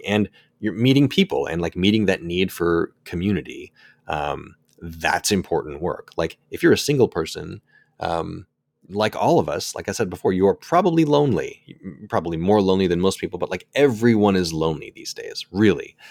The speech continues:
Um, and getting outside and, and meeting people is doing the work of,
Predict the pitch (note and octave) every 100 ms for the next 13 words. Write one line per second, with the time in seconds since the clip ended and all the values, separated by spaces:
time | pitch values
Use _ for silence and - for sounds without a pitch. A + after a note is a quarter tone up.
0 | - - - - _ _ _ F2 E2 D2
1 | C#2 - - _ _ _ _ _ _ -
2 | F#2 E2+ A#2 A2+ G2 F#2 - F2 E2+ E2+
3 | - D#2 D2+ D2+ - D2 C#2+ D2+ E2 F#2+
4 | E2+ F2 D#2 D2+ D2 - D#2+ D2+ D2+ G2
5 | F#2+ F2 D#2 D#2+ D2+ - D2+ D2+ C#2+ D2+
6 | -